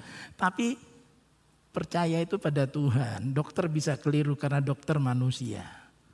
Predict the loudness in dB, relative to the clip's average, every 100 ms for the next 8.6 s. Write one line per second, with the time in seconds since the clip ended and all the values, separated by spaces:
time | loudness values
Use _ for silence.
0 | _ _ _ _ _ 0 2 2 0 -6
1 | -18 -20 _ _ _ -20 _ _ -2 2
2 | 2 2 0 2 0 -2 -2 0 -2 2
3 | 2 4 4 2 2 0 0 0 0 2
4 | 2 0 0 0 0 -2 0 2 2 -2
5 | 0 2 2 2 -4 -20 -20 -20 -20 -20
6 | _ _ -10 -10 -8 -4 0 4 4 4
7 | 6 6 8 4 6 6 8 10 10 6
8 | 4 2 0 -4 -2 -2